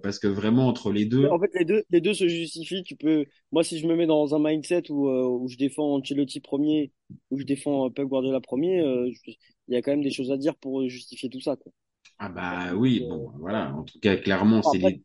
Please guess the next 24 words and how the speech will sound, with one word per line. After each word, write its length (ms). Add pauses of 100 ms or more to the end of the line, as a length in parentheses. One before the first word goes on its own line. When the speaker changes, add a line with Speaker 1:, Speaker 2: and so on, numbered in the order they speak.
Speaker 2:
moi, 240
je 40
te 80
le 60
dis, 240
je 40
te 80
le 60
dis 120
clairement, 280
j'ai 120
mis, 200
euh, 360
du 140
coup, 120
j'ai 80
décidé 300
de 60
mettre 120
Guardiola 340
en 80
premier. 340 (580)
Speaker 1:
Ok. 180
Eh 220